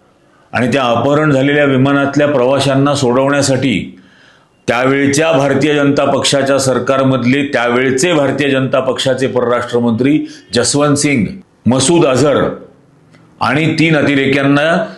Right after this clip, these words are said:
स्वतः विमानामध्ये घेऊन गेले होते अफगाणिस्तानला, कंदाहारला, आणि याच आमिर मुत्तकीच्या हवाली केलं होतं.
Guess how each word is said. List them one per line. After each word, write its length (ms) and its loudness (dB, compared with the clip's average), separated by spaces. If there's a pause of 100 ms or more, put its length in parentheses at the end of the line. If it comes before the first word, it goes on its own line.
(120)
स्वतः 540 0
विमानामध्ये 680 0
घेऊन 460 2
गेले 220 2
होते 220 0
अफगाणिस्तानला, 800 0
कंदाहारला, 880 0 (340)
आणि 320 0
याच 580 0 (360)
आमिर 460 0 (340)
मुत्तकीच्या 720 -2
हवाली 500 0
केलं 240 0
होतं. 500 0